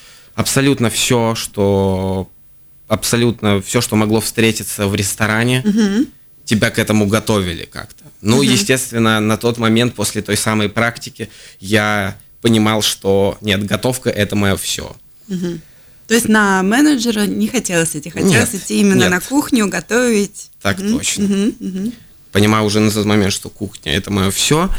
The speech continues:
Speaker 1: Э, вот второй курс настал. Я опять практика. Но на тот момент я уже нашел работу, так как нам сказали, что если у вас есть место, идите туда и туда, оформляйтесь, вы можете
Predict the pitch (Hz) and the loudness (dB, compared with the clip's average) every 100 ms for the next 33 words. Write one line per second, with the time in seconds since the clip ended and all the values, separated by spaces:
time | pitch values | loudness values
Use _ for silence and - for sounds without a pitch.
0 | - - - - - 92 92 82 110 127 | -4 -14 -20 -14 0 2 4 2 2 0
1 | - - 110 104 160 185 185 170 - 160 | -2 0 0 2 0 0 0 -2 -2 0
2 | 160 156 - _ _ _ _ _ _ - | 0 -2 -6 _ _ _ _ _ _ -20
3 | - - 101 101 101 104 101 95 95 - | -16 -4 0 2 2 2 2 0 -2 -8
4 | _ _ _ _ _ _ _ _ _ - | _ _ _ _ _ _ _ _ _ -6
5 | 104 101 - 113 139 - 151 - 135 139 | -4 -4 -4 -2 -2 -4 -4 0 -2 -2
6 | _ _ _ _ _ _ _ _ 110 117 | _ _ _ _ _ _ _ _ 2 2
7 | 110 143 147 127 127 113 110 110 110 107 | 2 0 2 2 2 2 0 2 2 2
8 | 101 110 107 101 95 90 - _ - 101 | 0 0 0 0 -2 -4 -6 _ -6 -4
9 | 98 107 101 - 104 104 95 90 - 85 | -2 0 0 0 0 0 0 -4 -6 -6
10 | 69 69 _ _ _ _ 104 - 101 101 | -6 -6 _ _ _ _ -2 0 0 2
11 | 104 98 131 196 - 107 104 127 185 113 | 0 0 0 0 0 0 2 0 -2 -8
12 | - 101 107 101 92 110 143 208 202 147 | -8 -2 0 0 -4 -4 -2 0 -2 -8
13 | _ 101 104 107 120 170 185 107 113 123 | _ -8 -2 2 2 2 -2 2 2 2
14 | 117 - | 0 -4